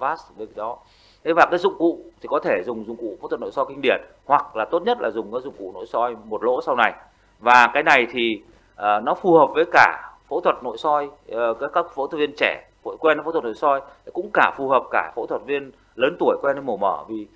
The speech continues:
các cái động tác, thao tác của nó tương đối gần giống với cái mổ mở hơn, đang thịnh hành. Và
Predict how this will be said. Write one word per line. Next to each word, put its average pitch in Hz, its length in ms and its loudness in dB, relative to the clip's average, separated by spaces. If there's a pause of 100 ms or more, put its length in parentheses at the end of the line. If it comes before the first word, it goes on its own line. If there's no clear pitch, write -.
(120)
các 175 120 0
cái 175 100 4
động 147 220 2
tác, 185 180 -4 (140)
thao 143 120 2
tác 170 200 -2
của 98 100 -10
nó 101 160 -6
tương 160 220 -8
đối 151 220 2
gần 135 260 2
giống 127 220 -2
với 156 80 -8
cái 160 120 -10
mổ 113 180 -8
mở 80 180 -6
hơn, 135 160 0 (580)
đang 143 200 8
thịnh 135 140 -4
hành. 117 280 2
Và 107 320 4